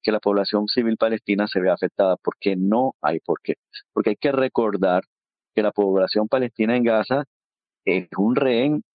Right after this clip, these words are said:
de estas organizaciones terroristas que controlan, ejercen un, una gobernanza criminal sobre la población civil porque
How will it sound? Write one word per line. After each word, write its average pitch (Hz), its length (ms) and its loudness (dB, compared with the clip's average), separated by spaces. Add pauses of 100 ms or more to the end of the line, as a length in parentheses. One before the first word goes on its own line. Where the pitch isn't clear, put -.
(300)
de 135 440 -2
estas 123 280 -2
organizaciones 92 600 0
terroristas 107 520 -2
que 123 240 -2 (500)
controlan, 120 800 0
ejercen 107 420 -2
un, 123 640 2 (360)
una 117 200 2
gobernanza 110 640 2
criminal 139 560 0 (300)
sobre 117 240 0
la 104 120 2
población 90 440 0
civil 185 240 0
porque 113 240 -2